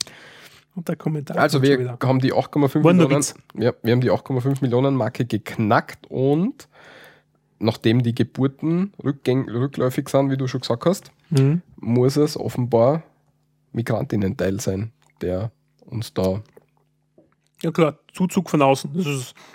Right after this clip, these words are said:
Speaker 2: dadurch wachsen wir, ja. Und ich bin mir nicht sicher, aber ich glaube, eine halbe Million Migranten sind es mittlerweile oder so.
Speaker 1: Ja.
Speaker 2: Ich bin, also der Artikel
Speaker 1: So
Speaker 2: hat schon
Speaker 1: irgendwas,
Speaker 2: gemacht, ja.
Speaker 1: so irgendwas in die Richtung, ja.
Speaker 2: Ja.
Speaker 1: Mhm. Ja,
Speaker 2: Wobei
Speaker 1: cool.
Speaker 2: Migranten in Österreich ist natürlich, weil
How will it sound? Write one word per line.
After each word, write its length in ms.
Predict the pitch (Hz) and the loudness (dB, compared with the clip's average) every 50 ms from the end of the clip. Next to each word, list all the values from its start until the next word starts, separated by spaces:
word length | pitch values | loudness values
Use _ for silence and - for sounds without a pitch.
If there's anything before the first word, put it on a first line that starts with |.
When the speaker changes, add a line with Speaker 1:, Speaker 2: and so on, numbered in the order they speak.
| _ - _ | _ -8 _
Speaker 2:
dadurch 320 | - 143 143 147 151 147 | 0 0 2 2 2 0
wachsen 320 | 143 135 127 - - - 147 | 0 -2 -2 -4 -4 -2 -2
wir, 140 | 135 127 120 | -2 -2 0
ja. 120 | 120 127 | -2 -2
Und 220 | 139 139 135 - - - - - - - - _ _ _ - | -2 -2 -4 -6 -12 -20 -20 -20 -20 -20 -20 _ _ _ -8
ich 80 | 160 135 | -6 -2
bin 140 | - 147 156 | 0 2 2
mir 80 | 156 | 2
nicht 100 | 147 139 | 2 0
sicher, 220 | - 175 165 - 147 | -2 -4 -2 0 0
aber 80 | 135 | -2
ich 40 | 131 | 0
glaube, 200 | 131 139 135 143 | -2 -2 -2 -2
eine 100 | 143 135 | 0 0
halbe 160 | 143 139 147 160 | 2 2 4 4
Million 340 | 170 165 170 156 143 139 | 4 4 4 2 2 2
Migranten 480 | 147 151 143 - 131 120 127 131 - 151 | 0 0 0 -2 -2 -2 -2 -2 -4 -6
sind 200 | 135 - 135 123 | -4 -4 -4 -4
es 140 | 127 - - | -4 -4 -4
mittlerweile 560 | 139 127 - - 127 117 120 117 120 120 120 | -4 -4 -2 -2 -2 -2 -2 -4 -4 -4 -4
oder 140 | 120 123 123 | -2 -4 -4
so. 200 | 127 131 123 117 - _ _ _ _ _ _ _ _ _ - | -2 -4 -4 -6 -8 _ _ _ _ _ _ _ _ _ -6
Speaker 1:
Ja. 140 | - 92 - - _ _ _ _ _ _ _ _ _ _ _ _ - | -6 -6 -6 -8 _ _ _ _ _ _ _ _ _ _ _ _ -8
Speaker 2:
Ich 80 | 165 131 | -4 0
bin, 220 | - 139 139 135 | 2 2 2 2
also 260 | - - 135 139 131 | 2 0 0 0 0
der 220 | 127 123 - - 131 | -2 -2 0 0 0
Artikel 460 | 127 123 - - 135 - - 147 135 | 0 0 -4 -8 -8 -6 -6 -6 -4
Speaker 1:
So 80 | 131 135 | 0 0
Speaker 2:
hat 80 | 120 117 | 2 2
schon 120 | 117 120 120 | 2 2 0
Speaker 1:
irgendwas, 320 | 110 110 107 - - - | 0 -2 -4 -4 -6 -4
Speaker 2:
gemacht, 20 | - | 0
ja. 120 | 139 131 | 0 2
Speaker 1:
so 100 | 135 - | 0 0
irgendwas 300 | 104 107 104 104 110 110 | -4 -8 -8 -10 -10 -10
in 120 | 110 104 | -10 -10
die 80 | 107 110 | -10 -10
Richtung, 380 | 110 110 110 - - - 98 98 104 110 | -10 -10 -12 -12 -12 -10 -8 -6 -4 -4
ja. 60 | 110 | -4
Speaker 2:
Ja. 80 | - - 220 _ _ _ _ | -6 -8 -12 _ _ _ _
Speaker 1:
Mhm. 340 | 131 120 120 123 135 160 165 _ _ _ _ _ _ _ _ _ _ _ - - - - - - - - - _ _ | -8 -8 -6 -6 -8 -10 -12 _ _ _ _ _ _ _ _ _ _ _ -20 -20 -20 -20 -20 -20 -20 -20 -20 _ _
Ja, 140 | - 117 139 | -2 0 0
Speaker 2:
Wobei 220 | 143 131 - 135 | 2 2 2 2
Speaker 1:
cool. 60 | 135 143 | 2 2
Speaker 2:
Migranten 440 | 139 175 202 131 123 175 139 - | 2 0 2 0 0 -2 0 -2
in 80 | 165 143 | 0 2
Österreich 500 | 131 135 139 - - 143 151 139 143 139 | 2 0 0 0 -4 -2 0 0 0 0
ist 120 | 151 147 139 | -4 -4 -4
natürlich, 360 | 143 135 123 131 139 143 139 | -4 -4 -2 -4 -4 -4 -2
weil 260 | 131 135 131 131 131 | -2 -2 0 -2 -2